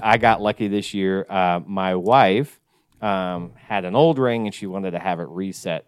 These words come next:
into a new ring. So reusing the stones and, and I said, "That's a great, great project." And so she went off and did that. Like, um, she dropped it off in, like, August or something. And then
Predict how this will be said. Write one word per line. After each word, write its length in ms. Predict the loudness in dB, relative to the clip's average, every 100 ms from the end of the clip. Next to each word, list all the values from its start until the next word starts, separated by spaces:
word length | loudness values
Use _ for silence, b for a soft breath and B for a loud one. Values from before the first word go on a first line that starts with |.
| _
into 300 | -14 -8 -6
a 40 | -4
new 140 | -2
ring. 200 | -2 -4
So 240 | -4 -4 -4 _ -20 -14
reusing 640 | -4 -2 2 2 2 0 -2
the 80 |
stones 680 | -4 -4 -2 0 0 -2 -4
and, 180 | -6 -10 b b b b
and 340 | -8 -6 -6 -8
I 80 | -6
said, 280 | -4 -4
"That's 200 | -6 -4
a 40 | -2
great, 220 | 0 -2 -4 _
great 220 | 2 4
project." 400 | 4 4 0 -18 _
And 260 | -4 -4
so 160 | -2 -2
she 140 | -2
went 160 | -4 -2
off 180 | -2 -2
and 80 | -6
did 120 | -6
that. 160 | -4 -6
Like, 200 | -8 -16 -20
um, 360 | -18 -16 -16 -20
she 160 | -18 -10
dropped 300 | -6 -6 -6
it 60 |
off 200 | -10 -10
in, 60 | -12
like, 220 | -18 -20 _
August 420 | -16 -16 -18 -20
or 60 | -20
something. 420 | -18 -20 -18 -18
And 120 | -16 -14
then 160 | -16